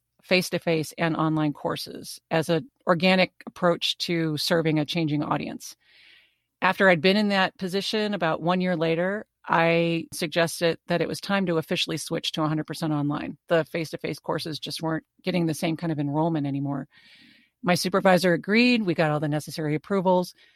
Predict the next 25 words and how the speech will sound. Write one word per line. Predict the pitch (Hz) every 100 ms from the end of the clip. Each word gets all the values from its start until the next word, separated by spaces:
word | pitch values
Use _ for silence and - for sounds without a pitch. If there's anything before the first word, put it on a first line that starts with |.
| _ -
and | 180
I've | 175
been | 180
working | 170 165 180
to | 156 185
improve | 151 196 190 180
and |
evolve | 170 160 160 156
the | 151 156
online | 175 196 175 151
M | 147
and | 143
R | 143
program | - 165 156 143
ever | 143 151
since. | 151 - 262 - _ _ _ _ _ _ -
I've | 202
also | 196 277 - 277
become | 196 - - - 196
increasingly | 180 156 208 208 190 175
involved | 160 151 151 143
in | 175
the | 156
broader | - 170 180 175
conversation | - 151 - - 156 - - -